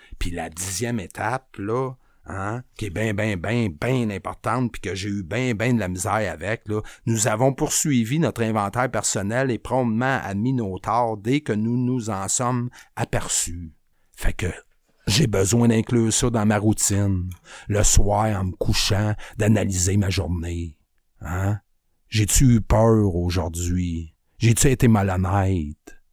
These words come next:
J'ai-tu fait du ressentiment aujourd'hui ? Puis si oui, de l'admettre, puis de la confier à ma puissance supérieure. C'est ça que j'ai besoin de faire aujourd'hui, pour me lever le matin, pour me lever le matin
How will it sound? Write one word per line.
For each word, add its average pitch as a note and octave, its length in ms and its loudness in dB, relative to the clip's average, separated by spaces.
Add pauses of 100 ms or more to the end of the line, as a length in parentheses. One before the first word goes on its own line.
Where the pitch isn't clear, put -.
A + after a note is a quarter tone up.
(200)
J'ai-tu - 340 4
fait A2+ 160 6
du F#2+ 140 0
ressentiment F#2 840 0
aujourd'hui ? D#2 800 -8 (400)
Puis F2+ 120 -2
si - 320 2
oui, G2 320 2
de A2 120 2
l'admettre, F2 800 -2 (540)
puis G2+ 100 0
de F#2 120 -2
la F#2+ 160 -2
confier G#2 800 2
à F2+ 60 0
ma F2 140 -2
puissance - 440 0
supérieure. E2 840 -6 (460)
C'est - 160 -6
ça - 180 4
que F2 80 -4
j'ai F#2 100 0
besoin D#2+ 380 -4
de - 60 -10
faire F2 320 2
aujourd'hui, D#2+ 720 -8 (280)
pour F#2 160 0
me F#2 180 0
lever F2 380 0
le G#2 80 2
matin, G2 600 0 (800)
pour G2+ 140 0
me F#2+ 140 2
lever F2 260 0
le G#2+ 80 4
matin G#2 460 0